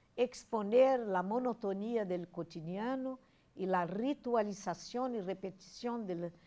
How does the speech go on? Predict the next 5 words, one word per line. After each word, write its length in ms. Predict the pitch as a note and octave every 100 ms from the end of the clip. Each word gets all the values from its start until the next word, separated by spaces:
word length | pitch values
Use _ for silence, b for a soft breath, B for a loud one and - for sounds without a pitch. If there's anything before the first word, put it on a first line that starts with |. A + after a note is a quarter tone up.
| b b
de 100 | F#3+
los 260 | F#3+ F#3
movimientos 840 | G#3+ B3+ A3+ G3 G3 G#3 G3+ F#3+ -
corporales. 1000 | F3+ D3 D3+ C#3 - - - - - _ _ _ _ _ _ _ b b b b b -
Em, 960 | A#3 A3+ A3+ G#3 G3 F#3 F3+ E3+ D#3+